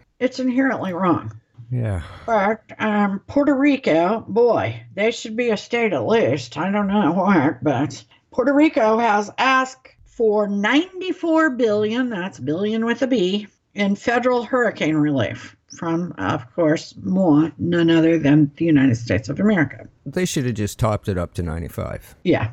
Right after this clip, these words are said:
Speaker 1: yeah, why not? You
Speaker 2: Yeah.
Speaker 1: know, why not just a hundred?
Speaker 2: Just, yeah, well, hell, you're almost there anyways.
Speaker 1: Yeah.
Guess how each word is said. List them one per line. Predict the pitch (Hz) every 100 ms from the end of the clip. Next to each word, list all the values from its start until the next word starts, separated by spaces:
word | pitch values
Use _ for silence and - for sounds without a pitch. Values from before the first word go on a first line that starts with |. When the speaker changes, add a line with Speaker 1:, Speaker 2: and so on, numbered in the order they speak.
| - _
Speaker 1:
yeah, | - 110 113
why | 160 165
not? | 123 95 101 - - -
You | 143
Speaker 2:
Yeah. | 117
Speaker 1:
know, | 101 - - _ _ -
why | 240
not | 233 208
just | 208 -
a |
hundred? | 180 208 202 107 104
Speaker 2:
Just, | - 113 - - - -
yeah, | 190 220 - 107
well, | 123 120 113
hell, | - - 165 143
you're | 113 113
almost | 110 -
there | 113 107 101
anyways. | 107 82 85 - - -
Speaker 1:
Yeah. | - 370 -